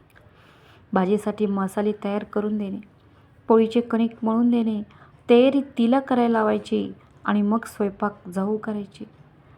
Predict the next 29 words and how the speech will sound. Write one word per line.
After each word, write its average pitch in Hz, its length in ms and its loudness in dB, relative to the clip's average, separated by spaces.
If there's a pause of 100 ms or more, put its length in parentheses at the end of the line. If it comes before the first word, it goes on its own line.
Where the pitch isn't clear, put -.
(140)
आणि 214 180 0
उरलेली 208 400 0
सगळी 214 320 -2
कामे 214 340 -2
सुजाताच्या 214 560 -4
वाटेला 196 360 -6
येऊ 202 320 -4
लागली. 214 320 -6 (680)
शैलेशचा 208 560 0 (120)
अपघात 196 480 -6
झाल्यामुळे 214 440 -2 (440)
सुजाता 233 480 0
आधीच 220 280 -6 (100)
तुटून 226 280 0
गेली 220 260 0
होती. 226 260 -4 (720)
ती 330 80 2
अतिशय 285 380 2 (120)
तब्येतीने 247 440 2
बारीक 220 340 0
झाली 240 260 0
होती 220 400 0 (400)
आणि 208 160 0 (140)
त्यात 226 280 -2
आता 220 300 -2
जाऊचा 196 460 -4 (100)
छळ. - 200 -6 (1400)
सुजाताची 214 600 -2
जाऊ 196 260 -2